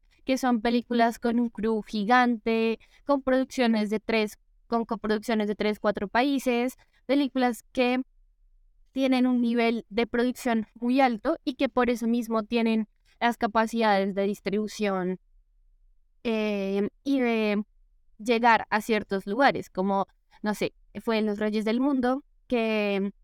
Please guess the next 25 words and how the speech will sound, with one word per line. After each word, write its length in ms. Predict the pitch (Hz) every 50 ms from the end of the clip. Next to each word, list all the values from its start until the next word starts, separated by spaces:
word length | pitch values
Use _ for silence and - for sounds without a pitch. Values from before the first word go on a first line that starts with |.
| _ _ _ _
si 180 | - - 247 226
no 80 | 226
la 80 | 208 196
han 100 | 190 202
visto, 300 | 208 262 262 - - 254
la 100 | 233 226
pueden 300 | - 208 185 180 180 190
ver 160 | 190 196 196
en 100 | 202 202
Netflix. 540 | 233 240 220 - - 254 247 - - - - _ _ _ _ _ -
Eh, 840 | 233 233 220 220 220 220 220 214 214 220 220 214 214 214 214 208 202 202 202 196 - _ _ _ _ _ _ _ _ _ _ _ _ -
es 140 | 294 302 262
una 140 | 277 269 269
película 460 | - 269 262 240 208 214 208 196 185 -
inmensa 640 | - 262 269 262 277 262 254 233 233 - 233 226 240
que 160 | - - 247
ganó 220 | 220 214 202 208 202
en 100 | 202 196
San 140 | 190 196 190
Sebastián, 600 | 208 202 202 214 - - 285 269 269 262 254 254
estuvo 280 | 226 - 226 214 208
prenominada 500 | 190 208 208 208 202 202 208 208 202 196
a 40 | 196
los 200 | 196 202 - -
Oscar, 560 | 294 285 285 - - - 254 247 254 262 262